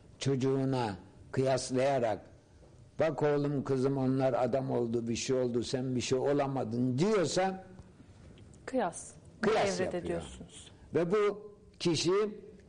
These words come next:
Speaker 1: en ilkel metotla hayatını yaşıyor demektir. İlkel dönemdeki metodu kullanıyor ve onu halen aşamadı.
Speaker 2: Bu bebekte de ben ve be-, benim dışımda olanlar
Speaker 1: Tabii,
Speaker 2: olarak mı
Speaker 1: aynen öyle.
Speaker 2: kıyas?
Speaker 1: Ben tabii.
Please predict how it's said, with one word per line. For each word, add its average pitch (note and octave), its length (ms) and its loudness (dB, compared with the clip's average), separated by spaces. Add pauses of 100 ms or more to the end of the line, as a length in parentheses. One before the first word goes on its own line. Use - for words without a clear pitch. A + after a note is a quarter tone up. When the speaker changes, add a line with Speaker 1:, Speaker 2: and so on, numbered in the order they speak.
(140)
Speaker 1:
en B3 200 4
ilkel F#3 460 2
metotla C#3+ 720 0
hayatını A2 560 0
yaşıyor F2 560 -2
demektir. - 600 -14 (1200)
İlkel E3 500 2 (240)
dönemdeki G#2+ 920 -2
metodu A2+ 760 0
kullanıyor G2 800 -2 (360)
ve F3+ 200 2
onu F3 240 0
halen D3 400 2
aşamadı. G#2 580 -4 (280)
Speaker 2:
Bu B3 180 0
bebekte C4+ 480 0
de A#3 200 -2
ben D4 260 0
ve A#3+ 180 0
be-, B3 280 2
benim C4 240 2
dışımda B3+ 420 0
olanlar F#3+ 340 0
Speaker 1:
Tabii, E3+ 220 2
Speaker 2:
olarak - 200 2
mı - 60 2
Speaker 1:
aynen D3 200 2 (100)
öyle. A#2 40 0
Speaker 2:
kıyas? F#2 420 0
Speaker 1:
Ben B2 260 -2
tabii. D2+ 360 -8